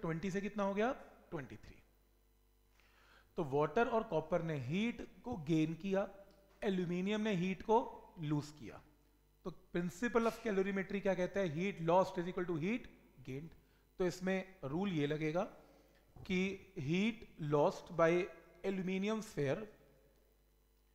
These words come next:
is equal to heat gained by copper calorimeter plus water। तो आप हीट लॉस कैसे निकालेंगे एल्यूमिनियम का?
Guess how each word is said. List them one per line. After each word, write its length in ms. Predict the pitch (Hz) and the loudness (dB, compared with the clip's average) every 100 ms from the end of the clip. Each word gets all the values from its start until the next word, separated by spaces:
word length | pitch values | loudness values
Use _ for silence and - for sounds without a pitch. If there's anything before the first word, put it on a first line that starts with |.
| _ _ _ - | _ _ _ -4
is 140 | 220 185 | 0 0
equal 220 | 180 139 135 | 0 0 0
to 100 | 165 262 - - - - | -2 -2 -14 -20 -20 -4
heat 360 | 170 220 240 156 | 0 0 0 0
gained 260 | 160 180 185 | 2 2 2
by 60 | 208 208 | 0 0
copper 320 | 147 139 202 196 | -2 0 -2 2
calorimeter 560 | 147 147 165 165 185 160 | 0 2 0 -2 -4 2
plus 240 | 185 254 - - - - - - | 4 4 2 -14 -20 -20 -20 -12
water। 260 | 113 92 78 - _ _ _ _ _ _ _ - | -10 -10 -14 -18 _ _ _ _ _ _ _ -4
तो 40 | - 185 | 2 2
आप 240 | 190 - 151 | 2 -8 -6
हीट 340 | 135 196 220 | 0 0 2
लॉस 200 | 202 202 | 2 2
कैसे 280 | - 151 196 | 2 0 0
निकालेंगे 440 | 190 185 185 196 196 | 0 2 2 2 0
एल्यूमिनियम 520 | 180 170 175 180 185 | 0 0 0 0 -2
का? 200 | 190 233 | -2 -2